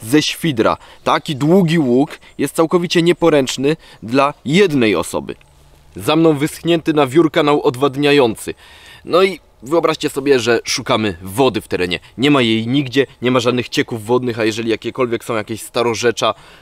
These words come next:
y, czyli wyschnięte koryta rzek, y, albo właśnie coś takiego, czyli wyschnięty kanał odwadniający, y, to są jedyne, y, miejsca, gdzie woda kiedyś płynęła, a teraz nie ma jej nigdzie. Co robić w takiej sytuacji? Ano kopać.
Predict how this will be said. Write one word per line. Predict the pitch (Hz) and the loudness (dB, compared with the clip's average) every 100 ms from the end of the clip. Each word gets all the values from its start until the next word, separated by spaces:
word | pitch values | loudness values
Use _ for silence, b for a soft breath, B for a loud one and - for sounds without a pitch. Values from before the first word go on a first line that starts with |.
| B | B
y, | 87 107 107 101 90 - | -6 -4 -4 -6 -12 -10
czyli | 120 110 - - | -8 -8 -10 -16
wyschnięte | 104 101 - - 123 107 113 | -10 -8 -8 -2 -2 0 0
koryta | - 135 113 104 95 B B - | 2 2 2 0 -2 B B -8
rzek, | 117 107 117 - - b b b | -4 2 2 2 -6 b b b
y, | 95 104 - | -8 -6 -4
albo | 117 120 120 110 113 | -4 -4 -6 -6 -10
właśnie | 120 113 123 | -10 -10 -10
coś | 117 | -10
takiego, | - 110 127 117 | -10 -6 -4 -4
czyli | 110 107 | -6 -12
wyschnięty | 113 - 117 113 110 B B | -12 -8 -8 -4 -6 B B
kanał | - 127 120 | -4 0 0
odwadniający, | 123 107 113 120 117 113 123 117 B B - | 0 -2 -4 -2 -2 -2 -4 -8 B B -16
y, | 95 | -10
to | 123 | -8
są | 127 120 | -4 -2
jedyne, | 120 123 127 117 b b - | -2 0 -2 -2 b b -14
y, | 92 107 | -8 -6
miejsca, | 120 131 - 117 | -4 -4 -2 -4
gdzie | 117 120 | -2 -2
woda | 120 120 | 0 -2
kiedyś | - 117 123 131 - | 0 2 2 2 -2
płynęła, | 123 117 113 107 | -2 0 2 2
a | 104 | 2
teraz | 117 113 | -2 -2
nie | 117 | -2
ma | 117 | 0
jej | 113 107 | 0 -2
nigdzie. | 117 135 107 117 - B B B _ _ _ | 0 -2 0 -2 -2 B B B _ _ _
Co | - 147 | 0 0
robić | 120 - | 0 -4
w | |
takiej | 95 - | -8 -8
sytuacji? | 95 92 90 76 - - b b b b b _ _ | -10 -8 -6 -6 -10 -20 b b b b b _ _
Ano | 90 147 | -4 -2
kopać. | - 165 - - - | 0 -2 -2 -14 -20